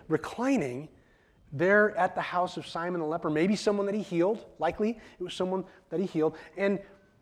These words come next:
and I don't think she's totally understanding what she's doing right now, other than the fact that Jesus, when he uses the term Messiah,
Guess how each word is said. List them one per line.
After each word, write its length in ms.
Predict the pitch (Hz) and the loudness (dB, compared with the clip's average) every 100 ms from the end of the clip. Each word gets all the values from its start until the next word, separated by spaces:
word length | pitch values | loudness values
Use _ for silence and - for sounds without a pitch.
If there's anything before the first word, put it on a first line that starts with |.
| _ _ _ _ | _ _ _ _
and 140 | 180 180 | 8 10
I 100 | 294 | 12
don't 160 | 370 | 10
think 220 | - 208 - | 6 2 2
she's 440 | - 180 151 - - _ - | 0 0 0 -6 -18 _ -10
totally 440 | - 320 330 202 | 4 6 6 4
understanding 600 | 170 - - 160 160 143 | 2 0 0 0 2 0
what 140 | 135 | -2
she's 280 | - 127 104 | -6 -10 -10
doing 320 | 104 226 160 | 0 2 2
right 260 | 120 110 95 | -2 -8 -12
now, 260 | 98 - - _ _ _ - - | -16 -16 -20 _ _ _ -20 4
other 220 | 247 294 262 | 8 10 8
than 140 | 233 | 6
the 80 | 185 | 4
fact 360 | 196 170 160 | 6 6 4
that 100 | 156 | -2
Jesus, 540 | 131 160 233 202 156 - | -4 2 4 4 0 0
when 100 | 165 | 0
he 80 | 180 | 2
uses 340 | 196 226 190 | 2 2 0
the 60 | 165 | -4
term 400 | - 202 190 170 - - - | 0 4 6 4 -4 -12 -2
Messiah, 680 | 151 - 185 220 156 165 | 0 4 4 8 6 6